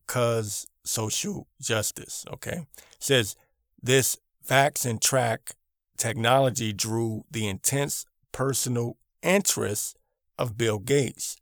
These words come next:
That interest naturally translated into millions of dollars in funding. This is an additional twenty million given to Moderna by the Gates Foundation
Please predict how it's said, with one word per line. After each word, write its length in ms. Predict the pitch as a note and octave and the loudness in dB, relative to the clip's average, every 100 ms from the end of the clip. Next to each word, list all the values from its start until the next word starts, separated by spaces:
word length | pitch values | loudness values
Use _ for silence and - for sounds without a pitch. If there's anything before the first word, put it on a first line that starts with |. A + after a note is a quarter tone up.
| _ _ _ _ _ _ _ _ _ _ _ - | _ _ _ _ _ _ _ _ _ _ _ 4
That 200 | B2+ D3 | 4 6
interest 460 | C#3 C3+ C3 A2+ | 2 2 2 0
naturally 540 | A#2 A#2+ B2 - A#2 A2+ | 2 2 2 -2 -2 -2
translated 600 | - A#2+ A2 A#2 G#2+ A2 | 0 0 0 0 0 -2
into 300 | G2+ - G#2 | -2 -4 -4
millions 500 | G2+ A2+ A#2 A2+ G2+ | 0 0 0 -2 -4
of 100 | A2+ | 0
dollars 440 | B2 A#2+ A#2+ A2+ | 4 4 4 -2
in 100 | A#2 | -6
funding. 580 | F3 - C#3 D3 D3 C#3+ - _ _ _ _ _ | -4 0 0 0 -2 -4 -12 _ _ _ _ _
This 280 | B2 A#2+ - | 2 2 2
is 460 | A#2+ A2 G#2 - - - | 2 0 0 -4 -6 -6
an 320 | A2 G#2 G#2 | -4 -4 -6
additional 840 | A2+ G2+ A#2+ A#2+ - A2+ A2 G#2+ - _ _ _ | -8 -4 0 2 2 0 -2 -4 -10 _ _ _
twenty 480 | - C#3 C3+ - C3+ | -2 0 0 0 0
million 760 | A#2+ A#2+ B2 A#2+ A2 G#2 G2+ - _ _ | 0 2 2 2 -2 -2 -4 -10 _ _
given 400 | - A#2+ A2 A2 G#2 | -2 0 0 -2 -2
to 140 | - | -2
Moderna 640 | G3 G#2+ C3+ C#3 C3+ G3+ - _ _ _ _ _ _ | -2 0 4 4 4 -2 -8 _ _ _ _ _ _
by 140 | A2+ | 0
the 80 | G#2+ | 0
Gates 360 | G2 A#3 - - | 0 -2 0 0
Foundation 880 | B2 G#2 G2 A2 G2+ - G#2 G2+ | 0 0 2 0 0 -2 -2 -4